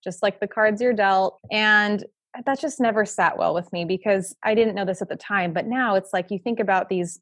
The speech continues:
hunter-gatherer populations, you know, in the past and even current hunter-gatherer populations, there,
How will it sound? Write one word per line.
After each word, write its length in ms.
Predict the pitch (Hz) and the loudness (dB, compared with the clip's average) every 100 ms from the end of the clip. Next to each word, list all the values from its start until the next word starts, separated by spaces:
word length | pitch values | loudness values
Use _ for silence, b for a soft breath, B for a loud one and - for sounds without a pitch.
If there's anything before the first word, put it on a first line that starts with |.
| - | -6
hunter-gatherer 640 | 240 226 190 175 175 165 170 | -2 0 2 0 0 -2 -4
populations, 920 | 180 175 180 - 165 175 160 165 - - | -8 -6 -6 -6 -8 -10 -8 -10 -12 -10
you 80 | 180 | -6
know, 280 | 165 156 - | -4 -4 -4
in 80 | 180 | -6
the 80 | 175 | -6
past 580 | - 175 165 170 - | -6 -4 -2 -4 -8
and 280 | - 185 180 | -8 -6 -4
even 180 | 175 175 | -4 -6
current 320 | 175 185 170 | -8 -8 -8
hunter-gatherer 560 | 175 170 165 165 - 170 | -8 -10 -6 -6 -6 -8
populations, 640 | - 170 175 180 190 180 | -8 -6 -6 -6 -8 -6
there, 280 | 220 208 202 | 0 0 0